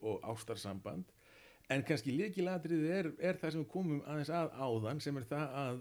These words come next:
að Stella vildi ekkit endilega vera að fara heim til sín. Eh, þannig að hún slæst í þetta ferðalag með Robba einhvern veginn svona hálfpartinn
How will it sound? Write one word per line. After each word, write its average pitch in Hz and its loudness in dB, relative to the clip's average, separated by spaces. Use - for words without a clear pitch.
að 120 -6
Stella 156 0
vildi 170 -2
ekkit 151 -4
endilega 156 -2
vera 135 -4
að 113 -8
fara 117 -4
heim 104 -2
til 98 -8
sín. 135 -8
Eh, 113 6
þannig 127 2
að 127 2
hún 170 4
slæst - -4
í 185 -2
þetta 160 -4
ferðalag 170 2
með 165 0
Robba 185 0
einhvern 156 2
veginn 147 -2
svona 139 -4
hálfpartinn 185 0